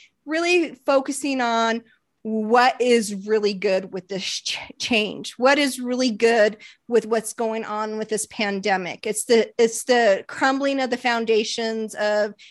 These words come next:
these corporations, you know, it's the crumbling of people seeing that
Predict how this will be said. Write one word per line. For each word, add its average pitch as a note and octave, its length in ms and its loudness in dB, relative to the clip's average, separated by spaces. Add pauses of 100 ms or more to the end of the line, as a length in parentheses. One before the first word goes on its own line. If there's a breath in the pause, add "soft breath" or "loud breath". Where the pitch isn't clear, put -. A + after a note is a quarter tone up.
(120)
these A3+ 160 -8
corporations, G#3 1080 0
you G#3+ 80 -2
know, G3+ 240 2
it's G#3+ 220 0
the A3+ 140 2
crumbling B3 680 0 (480 loud breath)
of A3+ 140 4
people C#4 340 0
seeing B3+ 440 2
that A3+ 220 0